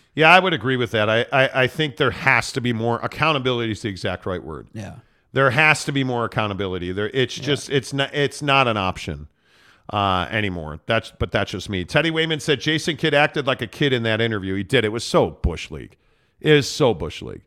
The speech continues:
Speaker 1: Uh, Kay Nurin says, "So who's winning the race for the number one draft pick?" Boy,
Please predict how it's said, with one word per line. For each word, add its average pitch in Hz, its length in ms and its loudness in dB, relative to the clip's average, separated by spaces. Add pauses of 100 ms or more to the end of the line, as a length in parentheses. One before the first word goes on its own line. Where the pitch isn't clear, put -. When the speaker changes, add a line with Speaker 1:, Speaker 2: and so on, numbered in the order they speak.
(340)
Speaker 1:
Uh, 147 200 8
Kay 214 240 2
Nurin 220 280 4
says, 180 240 2
"So 160 160 2
who's 170 300 -2
winning 190 260 0
the 165 80 0
race 160 280 0
for 160 140 -4
the 147 120 -2
number 151 260 -2
one 139 200 -4
draft 131 400 0
pick?" 82 220 -4
Boy, 95 300 -2